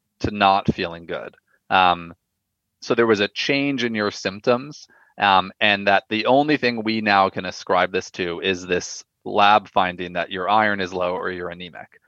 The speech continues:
Um, you know, I think what, what makes people sometimes maybe hesitant is, you know,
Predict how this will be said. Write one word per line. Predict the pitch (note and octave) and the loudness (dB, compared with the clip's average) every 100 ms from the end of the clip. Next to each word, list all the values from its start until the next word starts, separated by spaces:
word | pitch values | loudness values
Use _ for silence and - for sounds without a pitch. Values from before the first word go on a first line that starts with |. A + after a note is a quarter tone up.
| _ _ | _ _
Um, | G2 F#2 E2+ E2+ - _ | 2 2 2 -4 -20 _
you | B2 | 2
know, | C3 | 4
I | C3+ | 4
think | E3 | 2
what, | C#3+ C3+ B2+ | 2 0 2
what | B2+ | 0
makes | C3 C#3 - | 2 -2 -2
people | C#3 C3+ A#2 | -6 -2 -4
sometimes | A#2 A2+ G2+ | -4 -8 -6
maybe | G#2 F#2+ | -8 -8
hesitant | - C3+ B2 G2+ F2+ G2+ _ _ - | -4 -2 -2 -2 -4 -6 _ _ -6
is, | G2 F#2+ | -2 -2
you | G2+ | -2
know, | F#2+ | -2